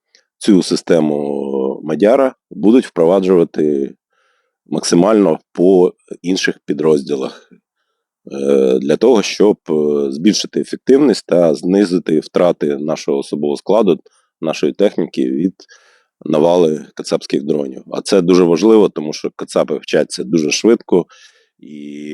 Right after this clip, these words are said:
якщо ми почали перше використовувати F P V-дрони, то зараз ворог в цьому напрямку переважає нас, тому що у них більший ресурс, е,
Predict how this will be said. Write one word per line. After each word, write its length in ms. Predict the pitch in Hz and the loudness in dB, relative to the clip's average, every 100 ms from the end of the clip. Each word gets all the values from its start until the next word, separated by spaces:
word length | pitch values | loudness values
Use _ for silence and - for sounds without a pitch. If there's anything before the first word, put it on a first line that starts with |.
| 76 73 73 69 | -2 2 4 4
якщо 320 | 78 - 90 | 0 0 2
ми 220 | 87 80 - _ - | 4 2 -2 _ -8
почали 340 | 80 92 82 | -2 2 2
перше 340 | - 87 - 78 | 2 0 0 -2
використовувати 920 | 76 78 - - 78 76 - 71 - _ _ _ 87 | -2 -4 -4 0 2 0 -2 -6 -6 _ _ _ -6
F 80 | - | 0
P 80 | 82 | 2
V-дрони, 540 | 80 82 117 139 90 - | 4 4 2 4 2 0
то 260 | 78 76 71 | -2 -2 0
зараз 540 | 95 101 87 - - _ _ _ - | 2 2 0 -6 -16 _ _ _ -2
ворог 280 | 87 87 - | 2 2 0
в 40 | |
цьому 260 | - 82 80 | -2 -2 0
напрямку 520 | 82 - 78 69 - | -2 -2 -6 -6 -8
переважає 540 | - 82 82 87 85 | -6 -2 0 0 0
нас, 240 | 87 117 - | 0 0 -2
тому 220 | 78 85 | -2 -2
що 280 | - - 69 | -2 -2 -2
у 160 | 78 | -2
них 160 | 82 - _ _ _ _ _ | -4 -6 _ _ _ _ _
більший 360 | 82 90 - 82 | -4 -2 0 0
ресурс, 640 | 80 - 127 147 - | 0 2 0 0 -10
е, 40 | - | -2